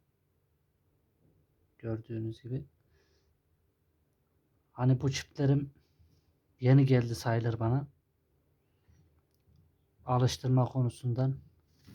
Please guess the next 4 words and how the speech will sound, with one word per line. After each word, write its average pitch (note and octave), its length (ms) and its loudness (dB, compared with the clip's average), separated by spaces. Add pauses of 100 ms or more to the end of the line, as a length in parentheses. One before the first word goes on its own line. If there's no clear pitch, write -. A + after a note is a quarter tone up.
(840)
direkt B2+ 300 -8
yuvaya B2 400 -6
doğru B2+ 420 -8 (600)
uzattım. B2+ 580 -14